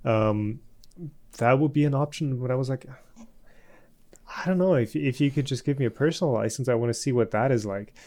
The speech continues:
Um, that's, that's what, what I'm kind of more interested in, in using, I guess.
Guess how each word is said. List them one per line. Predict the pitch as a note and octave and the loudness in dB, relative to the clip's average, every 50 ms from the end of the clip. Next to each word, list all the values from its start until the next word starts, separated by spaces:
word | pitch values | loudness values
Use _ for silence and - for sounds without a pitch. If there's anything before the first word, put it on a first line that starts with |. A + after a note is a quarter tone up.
| - - - - - - - - | -20 -20 -20 -20 -20 -16 -10 -6
Um, | G#2+ G#2 G#2+ G#2 G#2 G#2 G#2 | -4 -2 -2 -2 -4 -4 -2
that's, | A2 A2 G#2+ - - | -2 -2 -2 -4 -4
that's | - A#2 G#2 - - | -4 -4 -4 -2 -2
what, | A#2 A2 G#2+ G#2+ - | 0 0 0 -2 -2
what | A#2 A2+ | 0 0
I'm | A2 A2+ A2+ A2 A2 - - - - - | 0 0 0 -2 -6 -8 -14 -20 -20 -12
kind | - - A#2 A#2 | -4 -2 0 0
of | A#2+ A2 - - - | 0 -2 -4 -4 -4
more | A2+ A2 A2 A2 A2 A2+ A#2 A#2 A2 | -4 -2 -2 0 2 2 2 2 2
interested | A2 A#2+ - A#2+ A2+ G#2+ - - G#2 | 2 0 0 -2 -2 -2 -2 -4 -4
in, | G#2+ G2+ G#2 | -4 -4 -4
in | G#2+ G#2+ G#2 G2+ | -6 -6 -6 -4
using, | G2+ G2+ A#2 C3+ C3 A2 F#2+ F#2 | -4 -2 -2 -4 -4 -6 -8 -8
I | F#2+ F#2 | -10 -10
guess. | - G2 G2 - - - | -10 -12 -12 -12 -14 -14